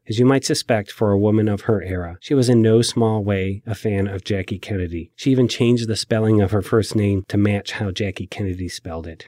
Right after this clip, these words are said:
And when eBay became a thing, she used it to buy a to-do list written by Jackie Kennedy when she was First Lady. It's pretty cool.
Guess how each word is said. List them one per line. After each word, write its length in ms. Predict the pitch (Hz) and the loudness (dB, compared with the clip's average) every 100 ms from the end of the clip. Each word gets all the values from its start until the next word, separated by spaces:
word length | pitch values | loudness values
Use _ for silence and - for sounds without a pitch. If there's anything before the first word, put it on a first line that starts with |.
| _ | _
And 80 | 113 | 2
when 160 | 110 - | 2 2
eBay 380 | 123 120 131 135 | 2 4 4 4
became 340 | 127 135 131 | 2 2 2
a 60 | 127 | 2
thing, 340 | 135 135 147 - | 0 0 0 -6
she 160 | - | -2
used 320 | 107 117 120 127 | 2 2 2 0
it 140 | - | 0
to 40 | |
buy 140 | 117 110 | 0 0
a 100 | 101 | 0
to-do 380 | - 110 123 120 | -2 2 4 4
list 360 | 95 90 - | 2 -2 -2
written 240 | 117 123 120 | -2 2 2
by 160 | 107 | 2
Jackie 340 | 98 104 - 95 | 0 -2 -2 -8
Kennedy 560 | - 95 85 87 85 _ - | -8 -8 -6 -8 -10 _ -8
when 100 | 95 | -4
she 160 | 110 | 0
was 140 | 95 - | -2 -2
First 340 | - 92 - | -4 -4 -4
Lady. 380 | 92 87 78 - _ | -6 -6 -10 -16 _
It's 160 | 104 - | -8 -2
pretty 260 | - 101 | 0 0
cool. 400 | 85 104 90 80 | -2 -4 -6 -8